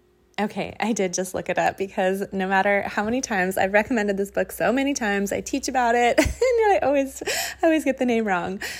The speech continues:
So it is Women's Anatomy of Arousal by Sherry Winston, and,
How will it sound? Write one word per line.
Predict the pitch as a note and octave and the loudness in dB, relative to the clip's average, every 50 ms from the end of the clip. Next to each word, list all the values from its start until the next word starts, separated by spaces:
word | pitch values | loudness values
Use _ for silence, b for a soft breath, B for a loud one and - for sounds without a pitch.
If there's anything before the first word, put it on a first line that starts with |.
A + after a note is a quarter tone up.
| B B B | B B B
So | - - C#4 A#3 G3+ F#3 F3 - - | 4 8 10 10 10 10 8 6 6
it | A3+ A3+ A3 A3+ A3 | 6 6 4 4 0
is | G#3+ A3+ G#3 G3+ G3 F3+ F#3+ - - | 0 2 2 2 2 0 -2 -4 -6
Women's | F#3 F3 F#3 G3 G3+ A3+ B3 B3 B3+ C#4 C#4+ - - | -4 -2 0 0 2 2 0 0 0 -2 -2 -2 -2
Anatomy | - C#4 C4 A#3+ G#3+ F3+ F3 F3+ F3+ F#3 F#3+ F#3 F3+ F#3 F#3 - | -2 -2 0 0 0 0 0 0 0 0 0 0 -2 -2 -2 -4
of | F3 F#3 | -2 -2
Arousal | F3+ F3 E3+ D#3 - - - E3 - D#3 D3+ D#3 D#3+ D#3 | -2 0 0 0 0 0 0 0 0 0 2 2 2 2
by | D#3 - E3+ E3 D#3+ D#3+ D#3+ D#3+ - - | 2 2 2 2 2 2 2 0 -2 -4
Sherry | - - - D#3+ D#3 F3 | -6 -6 -4 -2 -2 -2
Winston, | F3+ E3 D3+ D3 D#3 D#3+ - - - - - - D3+ D#3 D#3 - | -2 -2 -4 -6 -6 -8 -8 -6 -6 -4 -4 -4 -6 -6 -6 -6
and, | - - - D#3+ D#3 - - | -4 -4 -4 -4 -4 -6 -4